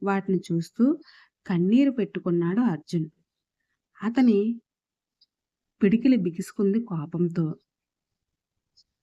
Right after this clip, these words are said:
కాని అంతలోనే తేరుకుని, కుక్కలనే ఇలా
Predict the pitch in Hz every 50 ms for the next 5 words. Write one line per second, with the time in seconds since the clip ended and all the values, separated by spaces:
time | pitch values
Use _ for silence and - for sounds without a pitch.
0 | _ _ _ _ _ _ - 180 165 165 170 190 240 262 254 - _ _ _ _
1 | _ - 156 170 170 185 175 - 240 240 240 233 220 214 214 208 196 - 180 165
2 | 160 160 156 - 180 175 185 220 262 285 - _ _ _ _ _ _ _ _ _
3 | _ _ _ _ _ _ _ _ _ _ _ _ _ _ _ _ _ _ _ _
4 | _ - 202 180 - _ - 214 226 226 226 240 247 233 220 214 208 202